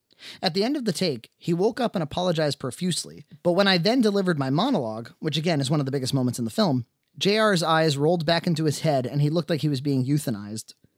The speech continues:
I couldn't help but worry about the boringness of the scene, but I've since received a lot of genuine compliments about my performance.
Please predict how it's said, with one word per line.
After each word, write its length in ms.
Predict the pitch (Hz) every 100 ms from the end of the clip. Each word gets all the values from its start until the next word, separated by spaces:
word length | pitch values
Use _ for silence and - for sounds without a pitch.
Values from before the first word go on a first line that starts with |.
| _ - -
I 80 | 180
couldn't 220 | 240 254
help 200 | 196 175
but 100 | 139
worry 300 | 143 160 147
about 220 | 131 131
the 80 | 117
boringness 540 | 110 135 156 127 110
of 100 | 123
the 80 | 117
scene, 420 | - 143 117 107 - _ _ _
but 140 | 156 190
I've 100 | -
since 240 | 262 214
received 300 | 180 196 170
a 60 | 147
lot 180 | 151
of 80 | 143
genuine 360 | 156 151 143 135
compliments 480 | 151 135 127 117 127
about 180 | 123
my 120 | 117 113
performance. 640 | 113 131 110 107 - -